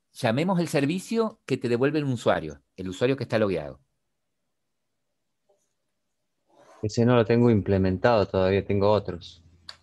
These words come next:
Speaker 1: No, necesito ese.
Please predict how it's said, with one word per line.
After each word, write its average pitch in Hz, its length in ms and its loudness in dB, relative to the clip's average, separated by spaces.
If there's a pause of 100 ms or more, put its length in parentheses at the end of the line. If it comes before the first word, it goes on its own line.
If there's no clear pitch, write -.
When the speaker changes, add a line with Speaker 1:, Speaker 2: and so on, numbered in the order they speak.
(1040)
Speaker 1:
No, 110 320 0
necesito 135 580 -4
ese. 87 360 -2